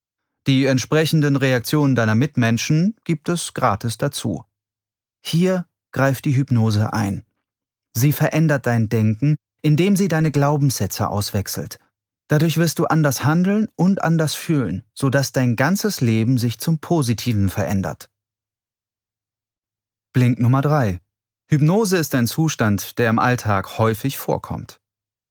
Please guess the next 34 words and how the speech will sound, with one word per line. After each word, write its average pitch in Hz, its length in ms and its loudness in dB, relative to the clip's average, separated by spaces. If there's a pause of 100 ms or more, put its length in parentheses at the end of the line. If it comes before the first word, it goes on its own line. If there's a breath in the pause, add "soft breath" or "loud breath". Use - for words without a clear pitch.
(880)
Gruselt 156 460 0
dich 110 160 -4
der 113 160 0
Gedanke, 110 480 0
hypnotisiert 107 640 0
zu 110 160 -2
werden? 107 440 0 (760)
Dafür 123 280 0
gibt 123 220 -4
es 113 120 -4
keinen 101 320 0
Grund. 101 380 -6 (520)
Die 135 60 0
Trance, 160 680 0
in 117 220 0
der 117 160 2
du 127 100 0
dich 113 220 -2
während 127 320 2
einer 113 200 0
Hypnose 120 440 2
befindest, 117 640 -2 (340 loud breath)
ist - 240 -2
nichts 147 340 0
anderes 165 560 0
als - 260 -4
die 139 120 -2
Schläfrigkeit, 175 1040 -2
die 156 80 2
dich 139 260 -2
abends 139 380 0
im 151 180 0
Bett 120 220 -2
überkommt. 92 640 -4